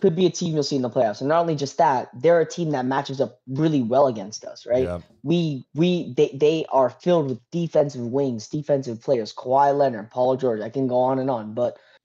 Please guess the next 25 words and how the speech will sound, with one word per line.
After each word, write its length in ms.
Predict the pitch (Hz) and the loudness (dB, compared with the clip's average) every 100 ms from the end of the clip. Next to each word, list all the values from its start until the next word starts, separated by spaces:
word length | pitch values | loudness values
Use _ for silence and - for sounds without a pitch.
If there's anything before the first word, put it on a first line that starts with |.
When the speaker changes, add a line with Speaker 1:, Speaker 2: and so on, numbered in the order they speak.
| - | -4
Speaker 1:
um, 260 | 135 135 123 _ _ | 0 0 -2 _ _
I 100 | 147 | 0
wanna 260 | 156 190 202 | 2 4 2
see 360 | - 175 175 170 | 0 -2 0 -2
how 260 | - 151 156 | 0 2 4
they're 200 | 156 151 | 4 2
gonna 180 | 147 120 | 0 -4
come 280 | - 151 139 | -6 -2 2
out, 380 | 139 107 - - | 2 0 -6 -12
especially 540 | - - 143 135 143 135 | -10 -2 -2 0 -2 0
i-, 240 | 123 147 | -2 -2
if 80 | 175 | 0
they 100 | 233 | 0
come 180 | 202 196 | 2 0
out 200 | 156 - | 0 -4
starting 420 | - 147 143 165 | 0 2 4 2
like 200 | 127 107 | -2 -4
that 300 | 117 120 113 | -4 -2 -2
today, 440 | 131 110 113 131 - _ _ _ | -6 -4 -4 -4 -6 _ _ _
which 180 | 127 120 | -4 0
was 240 | 127 117 - - | -2 -2 -6 -2
honestly 480 | 135 139 135 135 117 | 0 0 0 -2 -2
an 220 | 120 120 - | -2 -4 -6
awful 360 | 110 135 151 143 | 0 0 2 -2
start. 440 | - 123 139 180 | 0 2 2 0